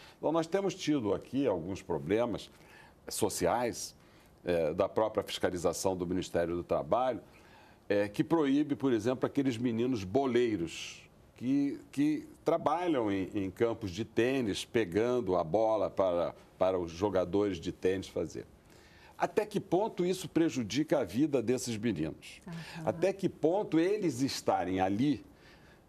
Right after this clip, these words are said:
Speaker 1: numa prática esportiva, onde eles ganham também o dinheiro dele,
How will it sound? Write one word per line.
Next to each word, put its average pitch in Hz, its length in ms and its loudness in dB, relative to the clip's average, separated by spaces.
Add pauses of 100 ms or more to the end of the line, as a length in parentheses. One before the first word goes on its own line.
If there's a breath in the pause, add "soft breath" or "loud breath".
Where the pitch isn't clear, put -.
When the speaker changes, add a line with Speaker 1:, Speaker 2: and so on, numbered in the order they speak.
(140)
Speaker 1:
numa 175 360 2
prática 101 560 -2 (120)
esportiva, 123 1400 -2 (320)
onde 107 220 2
eles 98 220 2
ganham 101 320 0
também 82 400 0
o 80 60 -2
dinheiro 78 420 -2
dele, 101 360 -2